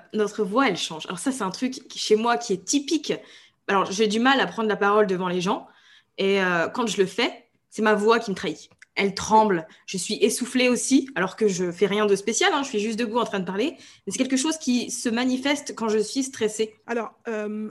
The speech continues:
Speaker 2: ça arrive à tout le monde. C'est-à-dire, euh, l-, la voix, c'est quand même, euh, c'est quand même un révélateur de nos émotions. C'est-à-dire, tu, on peut pas, en fait. C'est pour ça que j'aime ce que je fais, parce qu'on peut pas me cacher que, quoi que ce soit.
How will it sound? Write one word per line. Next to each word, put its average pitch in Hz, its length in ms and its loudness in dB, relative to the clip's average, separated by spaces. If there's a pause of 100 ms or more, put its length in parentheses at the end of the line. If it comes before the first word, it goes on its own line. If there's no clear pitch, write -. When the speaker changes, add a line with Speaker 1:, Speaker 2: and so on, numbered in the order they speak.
(100)
Speaker 2:
ça - 200 -6
arrive 262 320 -2
à 208 140 -6
tout 233 140 -8
le 254 60 -4
monde. 185 300 -6
C'est-à-dire, 233 420 -6
euh, 202 200 -8 (560)
l-, 202 180 -10
la 220 160 -2
voix, 247 240 -4
c'est 320 180 -10
quand 262 140 -6
même, 277 400 -6
euh, 196 420 -8 (480)
c'est - 160 -12
quand 262 120 -4
même 330 220 -4 (200)
un 214 120 -6
révélateur 254 560 -6
de 254 100 -8
nos 226 100 -4
émotions. 220 560 -10 (380)
C'est-à-dire, 262 220 -6
tu, - 160 -10
on 262 80 -6
peut 294 160 -6
pas, 302 200 -4
en 247 60 -6
fait. 214 220 -10
C'est 269 80 -6
pour 269 180 -10
ça 339 140 -8
que 294 160 -6
j'aime 262 260 -2
ce 262 80 -12
que 247 120 -8
je - 120 -12
fais, 208 240 -12 (380)
parce 247 180 -10
qu'on 277 140 -6
peut 285 140 -8
pas 277 120 -6
me 254 80 -6
cacher 247 400 -12
que, 233 120 -10
quoi - 200 -14
que - 80 -18
ce 233 140 -14
soit. 190 280 -18